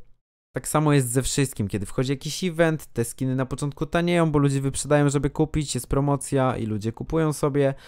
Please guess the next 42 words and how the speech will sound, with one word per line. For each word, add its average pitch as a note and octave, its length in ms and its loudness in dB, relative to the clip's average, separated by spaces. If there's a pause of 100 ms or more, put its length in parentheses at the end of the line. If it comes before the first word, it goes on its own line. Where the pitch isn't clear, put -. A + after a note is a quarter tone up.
(300)
no G#3 180 2
ale F#3 160 6
potem D#3 340 4
wiadomo, C3+ 440 4
że B2 100 0
po - 120 -4
każdym A#2+ 340 2
dołku A#2 260 2
jest G#2+ 180 0
odbicie, A2 420 -2
te - 120 -6
skiny G#2+ 320 -4
nagle G2+ 240 0
zaczynają G2 420 0
odbijać. F#2 440 -2 (340)
Więc B2+ 120 -4
tak - 160 -2
to F3 80 2
mniej D3 140 4
więcej B2 280 2
wygląda. D3+ 540 4 (200)
Jeżeli D#3 520 6 (180)
wejdzie B2 300 6
operacja, C3+ 500 2
to C3 120 0
oczywiście A#2+ 400 -2
sytu-, - 380 -2
sytuacja B2+ 480 0
trosze-, B2 420 -2
troszeczkę C3 460 2
się - 120 -4
zmieni, A#2 380 0 (380)
ale G#3+ 260 4
ja D#3 140 6
będę C#3+ 200 4
was A#2+ 160 0
na B2 60 2
bieżąco A#2 360 2
oczywiście G#2+ 320 -2
informował G2 380 0
na F#2 80 -2
kanale, C#3 380 0